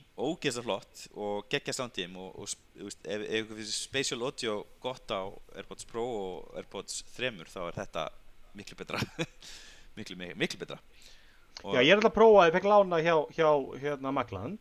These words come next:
Speaker 1: Mhm.
Speaker 2: eh, fekk ég AirPods Pro til að lána, nei, Max, segi ég, og Pro, að þegar ég keypti mér Pro,
Speaker 1: Mhm.
Speaker 2: og það er alveg áberandi gæðamunur og ef menn eru mjög djúpir í spatial audio,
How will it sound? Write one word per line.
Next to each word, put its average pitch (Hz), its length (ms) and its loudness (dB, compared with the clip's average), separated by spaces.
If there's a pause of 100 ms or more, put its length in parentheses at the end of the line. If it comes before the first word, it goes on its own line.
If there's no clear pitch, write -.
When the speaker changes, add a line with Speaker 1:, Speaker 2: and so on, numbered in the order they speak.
Speaker 1:
Mhm. 123 100 -6
Speaker 2:
eh, 123 440 -8
fekk 139 200 -4
ég 131 240 -4
AirPods 135 380 -2 (300)
Pro 131 260 -2 (380)
til 143 120 -8
að 131 160 -2
lána, 135 380 -2 (480)
nei, 131 120 0
Max, 123 380 4
segi 117 240 0
ég, 147 80 4
og 143 100 2
Pro, 123 220 0 (160)
að 135 160 -6
þegar 127 80 -2
ég 127 80 -12
keypti 135 220 -6
mér 117 100 -10
Pro, 107 140 -2 (320)
Speaker 1:
Mhm. 101 160 -16 (300)
Speaker 2:
og 113 80 -6
það 135 220 10
er 143 60 8
alveg 143 320 4
áberandi 139 800 4 (240)
gæðamunur 104 720 2
og 120 60 4
ef 123 80 2
menn 131 180 0
eru 147 240 4
mjög 123 240 0
djúpir 120 320 -4
í 113 80 -2
spatial 113 320 -4
audio, 101 420 -8